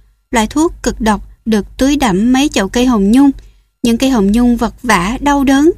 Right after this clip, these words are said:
toàn thân cây bỏng rát. Mọi sức lực tiềm tàng trong nhựa cây bị rút đến kiệt cùng.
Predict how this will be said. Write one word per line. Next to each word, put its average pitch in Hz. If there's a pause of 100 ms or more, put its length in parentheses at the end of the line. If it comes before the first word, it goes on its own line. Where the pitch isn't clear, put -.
(260)
toàn 240
thân 294
cây 294
bỏng 226
rát. 320 (500)
Mọi 214
sức 302
lực 240
tiềm 196
tàng 185
trong 247
nhựa 185
cây 269 (240)
bị 202
rút 277
đến 262 (120)
kiệt 220 (120)
cùng. 196